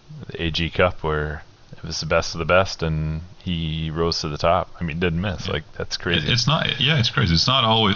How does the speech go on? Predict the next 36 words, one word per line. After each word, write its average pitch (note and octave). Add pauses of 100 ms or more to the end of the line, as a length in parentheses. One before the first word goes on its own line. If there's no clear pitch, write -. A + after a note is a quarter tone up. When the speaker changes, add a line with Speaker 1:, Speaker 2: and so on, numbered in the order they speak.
Speaker 2:
it's G#2
not B2
just -
also F2+
the D#2
thing E2+
that's, D2+
like, D2+
being D#2
the C#2+
best D#2
of D#2
the D2+
best D#2+
at D#2+
any D#2+
place. -
It's -
also D#2+
the D2
A D#2+
G D2+
Cup. F#2+
It's D#2
also E2+
probably, D#2+
like, D2
target F#2
size D#2
wise, D#2+
one E2+
of D#2
the D2+
absolute D#2+
hardest E2
matches. -